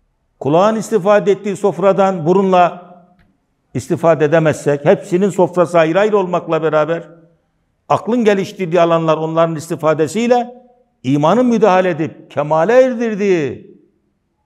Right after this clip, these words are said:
istifade edilen alanlar da çok farklıdır. Bu adam uzay gemisine biner, yıldızlara gider. O adam iman gemisine biner, cennete gider. Ama onun gittiği cennette bu teknolojiyle gidilmez.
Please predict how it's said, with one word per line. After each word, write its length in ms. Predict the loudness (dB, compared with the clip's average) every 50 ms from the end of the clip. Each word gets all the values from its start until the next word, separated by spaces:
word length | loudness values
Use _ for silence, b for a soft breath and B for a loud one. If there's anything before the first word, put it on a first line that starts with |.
| -14
istifade 560 | -14 -12 -10 -10 -8 -2 0 0 0 0 -2 -2
edilen 200 | -2 -2 -2 -2
alanlar 640 | -2 -2 0 0 0 0 0 0 0 0 2 2
da 140 | 0 -2 -2
çok 260 | -2 -4 -6 -6 -4
farklıdır. 680 | -4 -4 -4 -2 -2 -4 -2 -2 -2 -4 -4 -8 -20 -20 -20 -20 _ _ _ _ _ _ _ -2
Bu 120 | 2 2 4
adam 260 | 4 4 2 0 0
uzay 300 | -2 2 2 2 2 4
gemisine 520 | 2 0 0 -2 -4 -6 -4 -4 -4 -4
biner, 260 | -4 -4 -4 -4 -4 -4
yıldızlara 580 | -2 -4 -4 -4 -4 -6 -2 0 2 2 2
gider. 460 | 0 0 2 2 4 2 2 0 -8 -20 -20 -20 -20 _ _ _ _ _ _ _ -4
O 140 | 0 0 2
adam 260 | 2 0 -2 -4 -2
iman 360 | -4 -4 -2 -2 -2 -2 -2
gemisine 500 | -2 -2 -4 -4 -6 -6 -6 -4 -4 -4
biner, 260 | -2 -2 -2 -2 -2
cennete 400 | -2 -2 -2 -2 -2 -2 -2 -2
gider. 360 | -4 -4 -6 -8 -10 -14 -16 -20 -20 -20 _ _ _ _ _ _ _ _ _ _ _ _ _ _ _ _ _ _ _ _ _ -8
Ama 160 | -4 -2 0
onun 220 | 0 2 2 2
gittiği 320 | 0 -2 0 0 -2 0 2
cennette 480 | 0 0 0 0 -2 -2 -2 -2 0
bu 140 | 0 -2 0
teknolojiyle 680 | -2 -4 -4 0 0 0 2 2 0 0 -2 -2 -2 -2
gidilmez. 640 | -2 -2 -2 -2 -2 -2 -2 -4 -6 -10 -18 -20